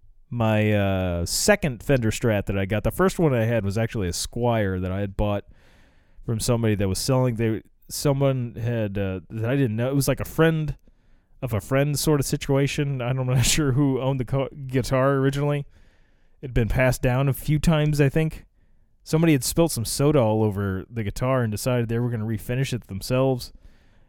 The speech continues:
and then, like, took all the paint off, but then didn't ever did anything with it. I got it for, like, a hundred dollars.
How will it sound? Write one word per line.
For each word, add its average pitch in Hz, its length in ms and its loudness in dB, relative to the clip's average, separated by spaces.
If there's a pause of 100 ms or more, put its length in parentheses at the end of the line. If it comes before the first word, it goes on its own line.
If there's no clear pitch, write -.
and 120 160 -2
then, 113 220 4
like, 104 200 -2
took 147 240 2 (680)
all 143 160 2
the 107 100 -2
paint 135 300 2
off, 110 200 0
but - 120 -4
then 110 180 -2
didn't 123 140 -6
ever 120 180 -2
did 101 240 -2
anything 127 300 0
with 139 140 2
it. 143 120 -2 (640)
I 131 80 -6
got 127 160 0
it 113 60 -2
for, 127 80 -2
like, 107 160 0
a 92 60 -4
hundred 127 300 0
dollars. 110 500 -2